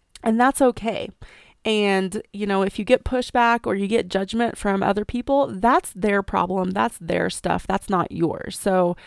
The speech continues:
again, I think especially as sensitives and empaths that when we can take other people's judgment on really personally. And, um, so I think this is also a good reminder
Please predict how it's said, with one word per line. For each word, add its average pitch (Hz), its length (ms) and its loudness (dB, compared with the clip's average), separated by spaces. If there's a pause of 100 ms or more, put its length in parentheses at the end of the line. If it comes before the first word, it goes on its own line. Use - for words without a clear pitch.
(300)
again, 240 400 2
I 233 140 0
think 262 400 -4
especially 220 680 -2 (340)
as 202 180 2
sensitives 208 800 0
and 185 240 -4
empaths 196 640 -4
that 180 340 0 (480)
when 220 400 2
we 226 420 -4 (480)
can 233 180 -4
take 240 260 -2
other 214 200 2
people's 202 400 0
judgment 208 520 -2
on 185 260 0
really 185 320 -2
personally. 233 800 -6 (420)
And, 196 640 2 (140)
um, 175 360 -4
so 196 180 -2
I 190 100 -2
think 220 220 -6
this 208 160 -4
is 190 100 -2
also 190 340 -2
a 190 60 -4
good 180 160 -4
reminder 175 680 -2